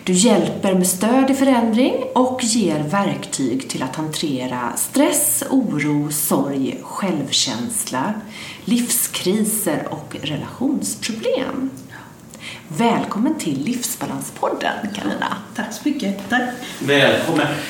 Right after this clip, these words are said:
Speaker 3: Vem är du, Carina, som person och hur skulle du beskriva dig själv?
Speaker 2: Eh, jag är nog ganska vanlig person. Eh,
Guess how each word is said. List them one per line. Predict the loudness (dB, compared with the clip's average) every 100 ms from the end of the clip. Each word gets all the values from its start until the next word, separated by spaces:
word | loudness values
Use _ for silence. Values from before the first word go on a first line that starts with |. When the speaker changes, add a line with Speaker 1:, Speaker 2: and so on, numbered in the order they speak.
| -4
Speaker 3:
Vem | 2 6 6
är | 6 4
du, | 2 2 0 0
Carina, | 2 4 2 0
som | 0 0
person | 0 0 2 2 2 0
och | 0 2 0
hur | -2 -2
skulle | -2 -2
du | -2 0
beskriva | -2 -2 -2 0
dig | -2 -2
själv? | -4 -4 -6 -8 -10 -10 -12 -14 -14 -4
Speaker 2:
Eh, | 0 0 0 -4 -4
jag | 0
är | 4
nog | 4
ganska | 4 2 2
vanlig | 2 2 2 2 0 0 0 -2 -2
person. | 0 2 2 2 4 2
Eh, | 2